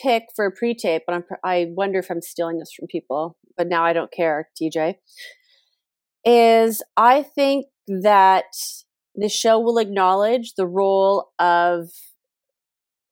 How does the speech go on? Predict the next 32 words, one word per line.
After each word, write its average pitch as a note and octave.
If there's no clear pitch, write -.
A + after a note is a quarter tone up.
you F#3+
know, F3
digital F#3
and E3
these E3
kind F3+
of D#3+
very F3+
specific A3
pre-tapes F#3
that E3
launched G3
with F3
Lonely F3
Island. E3+
I E3+
think G3
there'll F3+
be F3
the G#3
mother G#3
of F#3+
all F3+
P G3
D F3+
Ds, B3+
and G3
it's F3+
going F#3+
to F#3+
be F#3
a E3+